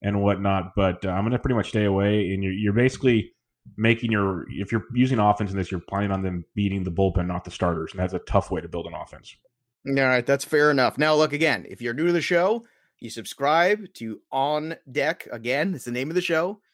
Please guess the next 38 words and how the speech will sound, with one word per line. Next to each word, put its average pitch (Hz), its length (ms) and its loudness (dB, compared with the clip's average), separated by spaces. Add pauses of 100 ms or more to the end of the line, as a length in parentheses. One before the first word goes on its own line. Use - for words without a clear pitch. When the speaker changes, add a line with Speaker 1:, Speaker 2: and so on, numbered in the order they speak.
(240)
Speaker 2:
It's, - 340 -14
uh, 110 140 -6
Line 127 300 -4
Star 156 340 2
M 143 160 -2
L 165 140 0
B 160 480 -6
D 151 160 -2
F 160 120 -2
S 151 140 2
podcast 139 540 0 (100)
On 127 240 -2
Deck, 143 340 -2 (360)
and 110 240 -8
we're 113 200 -4
on 110 200 -6
Google, 175 340 2
we're 113 160 -2
on 87 80 -2
Stitcher, 180 380 -2
we're 110 160 -2
on 82 160 -10
iTunes, 190 600 -2 (400)
we're 120 140 -2
on 110 180 -4
iHeartRadio. 185 800 4
I 151 40 2
mean, 131 120 -2
I 117 80 -4
could 120 200 -12
keep 196 180 -10
listing 196 340 0
them, 214 200 2
but 139 80 -2
I 131 60 2
think 165 180 -6
you 180 100 2
understand. 143 640 2